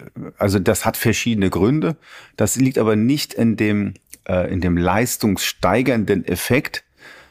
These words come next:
sondern, ähm, das hat was bisschen mit der Regeneration et cetera zu tun. Aber auch vieles davon ist, ist Mythos. Also, ähm, wenn ich auch jemandem zum Dopen raten würde, würde ich ihm nicht raten,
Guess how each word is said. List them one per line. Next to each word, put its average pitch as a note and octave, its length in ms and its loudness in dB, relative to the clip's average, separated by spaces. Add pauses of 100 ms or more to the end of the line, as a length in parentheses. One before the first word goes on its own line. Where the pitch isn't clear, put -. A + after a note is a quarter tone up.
(140)
sondern, G2 840 0
ähm, F2 520 0 (100)
das F#2+ 200 0
hat G2+ 140 -2
was G2+ 160 2
bisschen A2 240 0
mit G2 300 0
der F#2+ 160 0
Regeneration F2+ 640 0
et - 200 -6
cetera F#2 380 -2
zu - 140 -8
tun. E2+ 300 0
Aber F#2 180 2
auch - 180 0
vieles C3 340 0
davon G2 300 -2
ist, - 240 -6
ist - 180 -8
Mythos. A2 600 -2
Also, F2 340 -4 (460)
ähm, E2+ 580 -2
wenn - 440 -4
ich - 200 -4
auch - 140 -6
jemandem G2 460 0
zum F#2 280 -2
Dopen C3 360 0
raten F#2+ 500 0
würde, F#2+ 340 -2
würde F#2 180 -2
ich - 180 -10
ihm F#2 140 0
nicht C3 360 0
raten, G2 500 0